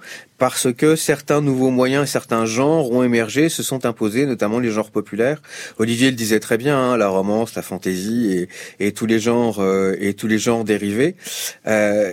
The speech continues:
et, et ça, c'est effectivement quelque chose qui est assez récent et qui en même temps ne l'est pas tant que ça, puisqu'après tout, euh, Antoine Gallimard, euh, Gaston Gallimard, pardon, euh, disait déjà financer, euh,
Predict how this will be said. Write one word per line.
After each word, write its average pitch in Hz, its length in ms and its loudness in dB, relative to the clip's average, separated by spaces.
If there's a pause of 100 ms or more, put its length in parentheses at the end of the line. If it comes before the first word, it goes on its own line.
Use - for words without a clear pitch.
et, 101 440 0
et 104 40 0
ça, 127 220 0
c'est 117 140 -2
effectivement 113 440 -2
quelque 110 280 -4
chose 123 200 -4
qui 113 120 -2
est 101 100 -2
assez 110 240 0
récent 151 400 0 (240)
et 113 100 2
qui 131 140 2
en 131 60 2
même 131 160 2
temps 147 180 2
ne 127 100 2
l'est 113 160 2
pas 107 200 0
tant 113 320 -2
que - 80 -6
ça, 156 240 0
puisqu'après 107 460 -2
tout, 123 300 -2
euh, 95 300 0
Antoine 101 320 -2
Gallimard, 104 400 -2
euh, 92 180 0
Gaston 101 400 -2
Gallimard, 90 460 -2
pardon, 107 300 -2 (440)
euh, 101 600 0
disait 113 420 0
déjà 113 380 2
financer, 117 760 0
euh, 92 180 0